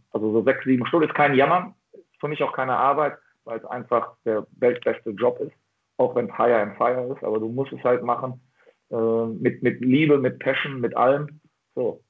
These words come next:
und, und die, äh, ich finde, viel ist Hauptarbeit auch, wie stellst du den Kader zusammen vorher? Passt das zu dem, was du spielen möchtest? Wir haben ganz klar gesagt, vielleicht spielen wir mit drei, vielleicht spielen wir mit vier hinten.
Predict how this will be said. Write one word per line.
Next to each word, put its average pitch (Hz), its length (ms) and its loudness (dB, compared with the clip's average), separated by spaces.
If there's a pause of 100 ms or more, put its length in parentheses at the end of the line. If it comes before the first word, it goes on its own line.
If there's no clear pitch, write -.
und, 113 300 -8
und 123 180 -6
die, 127 160 -2
äh, - 100 4 (140)
ich - 140 -2
finde, 190 240 0
viel 196 300 2
ist 151 160 -4
Hauptarbeit 139 540 2
auch, 135 220 -4
wie 143 80 -8
stellst 131 260 -6
du 131 40 -14
den 117 120 -12
Kader 175 280 -6
zusammen 165 340 -8 (380)
vorher? 143 460 0 (520)
Passt 139 320 -2
das 135 160 -2 (160)
zu 135 100 -4
dem, 139 360 2
was 123 160 -2
du 123 80 -10
spielen 160 320 -6
möchtest? 151 400 -6 (420)
Wir 120 160 2
haben 120 120 0
ganz 131 220 2
klar 131 240 2
gesagt, 123 360 0
vielleicht 123 200 -2
spielen 139 160 -4
wir 127 40 0
mit 113 140 -4
drei, 127 320 2
vielleicht 120 260 -4
spielen 135 140 -12
wir 120 60 -8
mit 107 180 -8
vier 147 180 -2
hinten. 135 440 -8